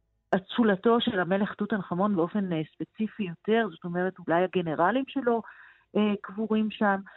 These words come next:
הם מצאו, אה, מערכת של, אה, מנהרות שמקשרות בין, אה, קברים, אה, שונים. הם מצאו באמת המון, אה, ארונות קבורה. אה, שוב, נחכה בסבלנות.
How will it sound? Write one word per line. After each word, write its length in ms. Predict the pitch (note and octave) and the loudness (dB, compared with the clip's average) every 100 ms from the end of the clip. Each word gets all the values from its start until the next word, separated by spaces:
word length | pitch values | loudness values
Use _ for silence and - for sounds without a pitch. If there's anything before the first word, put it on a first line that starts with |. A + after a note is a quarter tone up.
| - _ - | -20 _ -2
הם 120 | F#3+ | -2
מצאו, 480 | F3 - A#3+ A#3 A3 | -2 -2 0 2 4
אה, 160 | G#3 F#3 | 2 2
מערכת 500 | F3+ F3 G3 A#3+ A3+ | 0 2 0 0 -2
של, 340 | - F3+ E3 D#3+ | -2 -2 0 0
אה, 580 | D#3+ D3+ D3+ D3 D3 E3+ | 2 2 0 -2 -4 -4
מנהרות 680 | G3 D#3 E3 F3 A3 A3 - _ - _ - | -4 -4 -4 0 0 0 -4 _ -20 _ -10
שמקשרות 800 | G3+ F#3 F#3+ - F#3+ G#3 G#3 - | -8 -6 -8 -8 -2 0 0 -2
בין, 360 | F#3 F#3+ F#3+ F#3+ | -2 0 -2 -2
אה, 480 | F#3 F3 F3 E3 E3+ _ _ _ _ _ _ _ _ _ _ | 0 0 0 -2 -6 _ _ _ _ _ _ _ _ _ _
קברים, 480 | - F#3+ F3+ G#3 G#3 | 0 2 4 4 2
אה, 140 | G3+ F3 | 2 0
שונים. 480 | - G3 A3 A#3+ A#3 - - - | -2 0 2 2 -2 -8 -20 -8
הם 80 | E3 | -4
מצאו 240 | E3+ - G#3 | -4 -2 0
באמת 380 | G#3 F#3+ G3 | 0 0 0
המון, 420 | F#3 E3+ A3 A3+ A3 | -2 0 0 2 2
אה, 140 | F#3+ | 0
ארונות 380 | E3 F3 F#3 F#3+ | 0 -2 -4 -4
קבורה. 640 | - - D#3+ D3+ A3+ A3+ G3+ - - - _ _ | -10 -10 -6 2 4 4 0 -8 -20 -20 _ _
אה, 360 | F#3 F#3 F3+ F3 E3 - - | -2 0 0 -2 -6 -14 -12
שוב, 300 | E3+ B3 A#3+ | -4 -2 0
נחכה 580 | F3+ - F3+ - B3 C4 | -2 -4 -2 2 4 4
בסבלנות. 800 | A3+ - F#3+ F3+ F#3 F#3+ G3+ A#3+ | 0 -2 -2 0 0 0 -4 -4